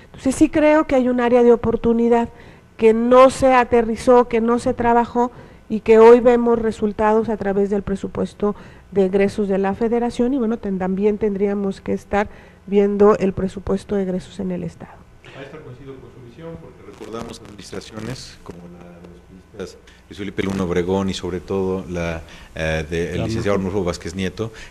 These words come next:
Speaker 2: que prácticamente pasaban varios días a la semana gestionando
Speaker 3: Ujú.
Speaker 2: recursos ante las dependencias federales. Y esto me da pie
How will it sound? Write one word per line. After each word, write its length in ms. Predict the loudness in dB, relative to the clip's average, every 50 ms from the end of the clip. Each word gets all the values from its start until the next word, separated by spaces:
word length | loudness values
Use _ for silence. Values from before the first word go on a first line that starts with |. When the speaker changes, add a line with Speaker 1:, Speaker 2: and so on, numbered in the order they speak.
| -18 -4
Speaker 2:
que 200 | 0 2 2 2
prácticamente 800 | 0 0 -4 -4 -4 -6 -6 -6 -4 -4 -4 -6 -6 -4 -6 -6 -6
pasaban 440 | -6 -10 -6 -4 -4 -2 -2 0
varios 280 | 0 0 0 0 -2 -2
días 220 | -2 -4 -4 -4
a 40 | -6
la 100 | -6 -6
semana 440 | -8 -8 -8 -6 -4 -4 -4 -6 -8
gestionando 560 | -8 -12 -12 -8 -6 -2 -2 -2 0 -2 -2
Speaker 3:
Ujú. 80 | -4 -4
Speaker 2:
recursos 440 | -6 -6 -8 -8 -6 -6 -6 -6 -6
ante 200 | -6 -6 -4 -4
las 140 | -4 -4
dependencias 560 | -6 -6 -8 -8 -6 -6 -6 -6 -8 -8 -10 -6
federales. 640 | -6 -4 -4 -2 -2 -2 -4 -4 -6 -8 -10 -14 -20 -20 -18 -18 -18 -18 -6 -2
Y 120 | 2 4 4
esto 180 | 2 2 0
me 120 | -2 0 2
da 120 | 0 0
pie 360 | -2 -2 -2 0 0 0 -2